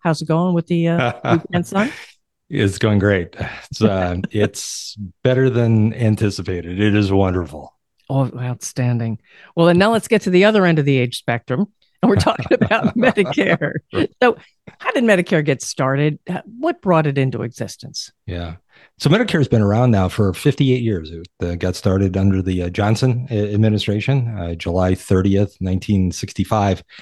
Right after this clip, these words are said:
Speaker 2: And it was really an effort to provide healthcare coverage, uh, and, and, and improve, uh, one's, uh, financial condition, uh, for those over age sixty-five. Because back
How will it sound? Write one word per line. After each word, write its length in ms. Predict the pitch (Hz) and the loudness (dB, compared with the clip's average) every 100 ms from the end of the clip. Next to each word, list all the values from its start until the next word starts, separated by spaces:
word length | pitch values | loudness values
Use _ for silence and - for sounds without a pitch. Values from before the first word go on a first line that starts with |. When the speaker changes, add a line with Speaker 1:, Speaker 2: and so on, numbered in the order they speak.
| - - _ _ - | -20 -20 _ _ -2
Speaker 2:
And 100 | 139 | 2
it 40 | |
was 120 | 131 | 4
really 240 | 127 190 151 | 4 4 4
an 80 | 104 | 2
effort 460 | 113 - 110 95 _ | 0 0 -2 -2 _
to 100 | - | -6
provide 840 | 90 110 101 107 113 113 101 92 - _ - | -4 -2 0 0 0 -2 -6 -12 -16 _ -2
healthcare 400 | 147 147 - 120 | -2 0 -2 0
coverage, 580 | - 190 101 87 95 - - - - - _ _ - | 0 0 0 0 -2 -4 -20 -20 -20 -20 _ _ -4
uh, 100 | 185 - | -4 0
and, 480 | 135 127 147 139 | 0 2 0 0
and, 0 | |
and 360 | 147 135 127 117 - | 0 0 0 -2 -6
improve, 800 | - - 214 196 170 135 120 - - - | -10 0 6 6 6 2 -4 -12 -12 -4
uh, 200 | 107 110 | 0 2
one's, 720 | 113 131 131 131 127 110 - | 4 4 4 2 0 -2 -4
uh, 260 | 113 107 101 - - _ - | 0 2 0 -4 -20 _ 0
financial 520 | 113 113 127 - 127 | 2 4 2 2 -2
condition, 840 | - 110 110 117 98 78 90 104 - | 2 4 4 2 -2 -4 -6 -6 -2
uh, 160 | 113 | 0
for 140 | 104 123 | 2 2
those 320 | 117 120 107 | 4 2 2
over 380 | 110 110 107 98 | 2 2 2 0
age 220 | 98 90 | 0 0
sixty-five. 640 | - - 95 104 95 90 85 | -6 0 0 0 0 -2 -2
Because 240 | - 120 | -2 0
back 300 | 156 160 | 0 -2